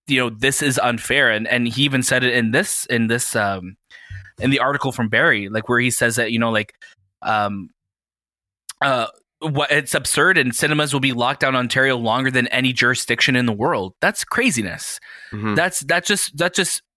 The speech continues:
Speaker 1: so, so just not looking again. a-, And I'm not surprised. And again, we're not gonna get to the, the government.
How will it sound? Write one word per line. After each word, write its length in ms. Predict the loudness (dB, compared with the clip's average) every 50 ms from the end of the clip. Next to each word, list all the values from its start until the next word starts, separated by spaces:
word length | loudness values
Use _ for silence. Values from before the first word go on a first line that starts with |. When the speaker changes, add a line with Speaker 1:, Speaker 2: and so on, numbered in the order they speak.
| -6 -2
Speaker 1:
so, 720 | 0 2 2 2 2 2 2 2 2 0 0 -2 -4 -4
so 540 | -4 -2 0 2 2 2 2 2 2 0 0
just 320 | 0 0 -2 -2 -4 _ _ _ _ _ _ -20 -20 _ _ _ _ _ -4
not 340 | 0 2 2 2 2 0 0
looking 600 | -2 -2 0 0 0 0 0 0 -2 -2 0 0
again. 320 | -2 0 0 0 -2 0 -2
a-, 140 | -4 -6 -8 -8 -6 -4
And 100 | 0 0
I'm 120 | 2 2 2
not 200 | 2 0 0 0
surprised. 420 | -2 -2 -2 -2 0 0 0 -2
And 80 | -2 0
again, 160 | 0 0 0
we're 60 | 0 0
not 180 | 0 0 0
gonna 140 | 0 0 0
get 180 | 0 0 0 0
to 100 | -2 0
the, 180 | 0 -2 -2 -4 -8 -12 -12 -12 -10 -4
the 80 | -4 -2
government. 420 | 0 0 0 2 2 0 0 -4